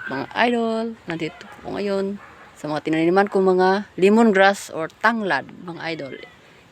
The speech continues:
Ipapakita ko sa inyo, mga idol. Ito, take two. Ito, mga idol, oh, mga lemongrass na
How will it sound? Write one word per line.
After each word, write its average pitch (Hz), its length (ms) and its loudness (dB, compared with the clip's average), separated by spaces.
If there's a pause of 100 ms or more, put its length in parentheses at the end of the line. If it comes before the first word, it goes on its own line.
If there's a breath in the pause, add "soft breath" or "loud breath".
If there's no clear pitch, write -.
(100)
Ipapakita 160 720 -2
ko - 80 -10
sa - 160 -8
inyo, 190 320 -4
mga 156 280 -6 (200)
idol. 147 320 -8 (320)
Ito, 175 400 0 (1200)
take 151 320 -2 (240)
two. 247 720 0 (2500)
Ito, - 340 -2
mga 175 400 2
idol, 185 300 0
oh, - 20 -4
mga 175 300 -2
lemongrass 202 880 0
na 175 340 -2